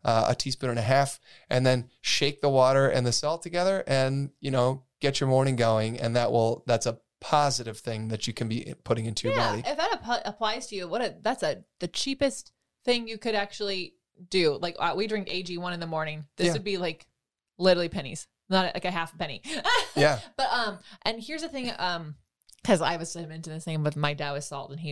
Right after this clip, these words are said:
Speaker 2: you know, he's seventy, so obviously things apply to different people at different stages in their life. So, um, but y'all hear how many, how much water you're supposed to drink, or you drink, you're, like, so focused on drinking water. Electrolytes is actually salt. <laughs> And, and,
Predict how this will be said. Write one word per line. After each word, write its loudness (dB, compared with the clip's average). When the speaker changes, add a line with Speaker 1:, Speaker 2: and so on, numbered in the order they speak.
Speaker 2:
you -2
know, 2
he's 2
seventy, -2
so -12
obviously -12
things 0
apply 0
to -10
different -12
people -4
at -2
different -4
stages -8
in -10
their -8
life. -2
So, -14
um, -2
but 0
y'all 4
hear 0
how -2
many, -4
how -2
much -4
water 4
you're -2
supposed -4
to -14
drink, -12
or -6
you -6
drink, 0
you're, 4
like, 0
so -6
focused -8
on -10
drinking -10
water. -2
Electrolytes 0
is -14
actually -8
salt. -12
<laughs> 0
And, -4
and, -4